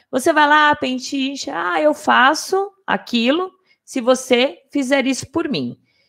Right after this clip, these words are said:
Se eu faço isso ou faço aquilo." Não. Significa, sim, discutir livremente e honestamente do que você quer e as expectativas do que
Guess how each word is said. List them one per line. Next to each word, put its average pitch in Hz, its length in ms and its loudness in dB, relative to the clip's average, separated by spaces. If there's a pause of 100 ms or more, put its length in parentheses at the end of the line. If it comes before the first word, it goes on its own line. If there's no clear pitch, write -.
Se - 140 -6
eu 220 60 -2
faço 202 400 0
isso 262 580 -2
ou 240 140 2
faço 214 280 0
aquilo." 135 540 -6
Não. 165 420 2 (400)
Significa, 277 680 0
sim, 220 420 0 (240)
discutir 254 680 2
livremente 208 960 -2
e 226 220 6
honestamente 185 1500 0
do 180 160 -4
que - 140 -10
você 196 320 -4
quer 170 540 2 (320)
e 233 100 0
as 254 80 2
expectativas 285 1000 0
do 254 140 -2
que - 180 -2